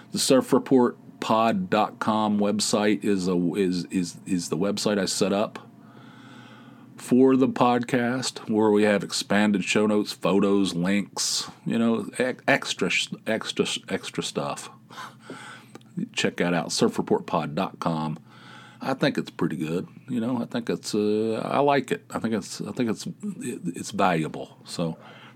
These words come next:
check that out. The five dollar Scratch Off Project is underway.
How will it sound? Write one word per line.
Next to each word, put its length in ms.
check 140
that 180
out. 160
The 80
five 240
dollar 240
Scratch 400
Off 160
Project 480
is 100
underway. 560